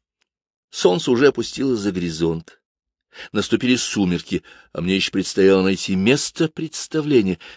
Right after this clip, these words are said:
Как это сделать, я не знал и снова засомневался. Может быть, всё же стоит сразу двинуться к дому?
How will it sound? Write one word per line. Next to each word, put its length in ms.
Как 320
это 220
сделать, 540
я 220
не 120
знал 360
и 140
снова 320
засомневался. 920
Может 140
быть, 180
всё 160
же 80
стоит 280
сразу 540
двинуться 440
к 80
дому? 360